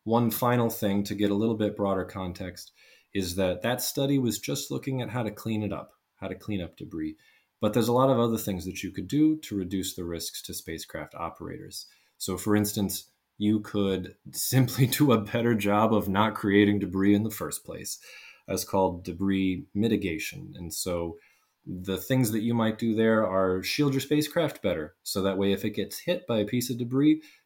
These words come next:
it doesn't blow up or become, you know, basically decommissioned and turn into a piece of debris itself. Alternatively,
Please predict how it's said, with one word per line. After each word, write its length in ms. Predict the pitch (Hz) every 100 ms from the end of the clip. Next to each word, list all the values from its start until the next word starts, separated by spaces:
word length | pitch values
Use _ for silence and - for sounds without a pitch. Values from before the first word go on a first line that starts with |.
| _
it 300 | 98 101 101
doesn't 320 | 107 107 113
blow 280 | 95 101 98
up 280 | 98 95 -
or 560 | 82 92 92 87 87 -
become, 600 | 98 92 95 92 90 87 90 _ _ _ _ -
you 80 | 90
know, 60 |
basically 640 | 85 90 104 95 87 82 82
decommissioned 580 | 101 101 95 90 - 87
and 140 | 82 78
turn 160 | 92
into 180 | 87 82
a 40 |
piece 260 | 80 90 -
of 80 | 82
debris 240 | 78 80
itself. 480 | 78 - 90 85 - _ _ _ _ _ _
Alternatively, 960 | 107 104 117 120 113 107 117 123 156 -